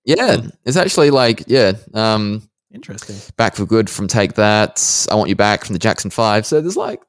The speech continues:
Speaker 1: you know,
Speaker 2: Yeah.
Speaker 1: they, they
Speaker 2: Yeah,
Speaker 1: tr-,
Speaker 2: I
Speaker 1: they tried to get some decent stuff.
Speaker 2: Interesting. Yeah, I didn't know they had licensed music. I thought it was just Donkey Kong
Speaker 1: I thought
Speaker 2: beats.
Speaker 1: Nint-, just Nintendo, yeah,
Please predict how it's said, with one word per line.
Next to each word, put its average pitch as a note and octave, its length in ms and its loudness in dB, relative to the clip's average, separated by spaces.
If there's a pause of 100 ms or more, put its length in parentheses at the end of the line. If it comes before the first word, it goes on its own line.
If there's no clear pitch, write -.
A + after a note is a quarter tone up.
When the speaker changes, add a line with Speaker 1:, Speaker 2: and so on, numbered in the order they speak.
Speaker 1:
you A3 80 -12
know, A2+ 100 2
Speaker 2:
Yeah. F#3 480 -4 (180)
Speaker 1:
they, F#3+ 60 -6 (120)
they G3+ 100 2
Speaker 2:
Yeah, C#4+ 60 4
Speaker 1:
tr-, C#4 120 0
Speaker 2:
I F#4 80 -4
Speaker 1:
they F#3 100 2
tried D#3 220 0
to - 60 -2
get B2 120 0
some C3 220 -6
decent A#2 320 0
stuff. - 400 -2 (600)
Speaker 2:
Interesting. F3+ 440 -4
Yeah, F3 200 0
I C#3 40 -2
didn't F#3+ 200 -6
know E3 100 -4
they E3 80 -4
had D3+ 220 -6 (280)
licensed C3 460 -8
music. C3+ 320 -10
I B2 60 -10
thought D3+ 100 -8
it B2+ 40 -8
was A#2+ 100 -12
just A#2+ 260 -14 (320)
Donkey D3 260 -8
Kong C3 240 -10
Speaker 1:
I B2+ 60 2
thought C#3 260 2
Speaker 2:
beats. B2 260 0
Speaker 1:
Nint-, - 100 -20
just B2+ 180 -2
Nintendo, C#3 500 2 (120)
yeah, B2 160 4